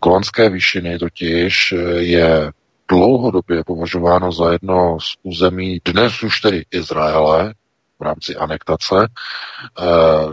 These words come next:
kde není poušť. Je to normálně prostor,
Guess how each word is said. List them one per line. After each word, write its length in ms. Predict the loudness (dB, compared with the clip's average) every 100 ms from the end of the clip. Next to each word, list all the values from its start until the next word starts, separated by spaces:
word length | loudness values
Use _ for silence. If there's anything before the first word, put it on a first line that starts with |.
| -6
kde 380 | -8 0 2 2 -2 -8
není 360 | -8 -6 -8 -4
poušť. 440 | 0 0 0 -6 -6 -16 _ _ _ _ _ _ _ _ _ _ _
Je 80 | -6 -2
to 220 | 0 2
normálně 760 | 0 -4 -2 -2 -2 0 -2 -4 -12 _ _ _ _ _ _ _ _
prostor, 680 | -2 -2 -4 0 4 4